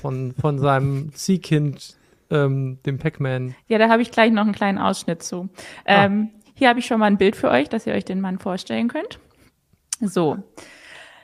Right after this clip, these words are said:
Speaker 2: Äh, der Toru Iwatani, ähm, der hat keine Ausbildung als Programmierer oder Grafikdesigner. Der hat sich das alles selbst beigebracht. Und er fing dann neunzehnhundertsiebenundsiebzig tatsächlich bei der japanischen Videospielfirma Namco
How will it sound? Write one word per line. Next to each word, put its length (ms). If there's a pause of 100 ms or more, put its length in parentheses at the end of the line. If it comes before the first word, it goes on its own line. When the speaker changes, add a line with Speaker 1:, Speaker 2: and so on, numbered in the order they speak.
(260)
Speaker 2:
Äh, 200
der 380
Toru 400
Iwatani, 840
ähm, 440
der 120
hat 140
keine 280
Ausbildung 400
als 140
Programmierer 800
oder 160
Grafikdesigner. 1000
Der 120
hat 100
sich 100
das 140
alles 240
selbst 300
beigebracht. 720 (240)
Und 160
er 100
fing 200
dann 160
neunzehnhundertsiebenundsiebzig 1200
tatsächlich 580
bei 160
der 100
japanischen 560
Videospielfirma 960
Namco 640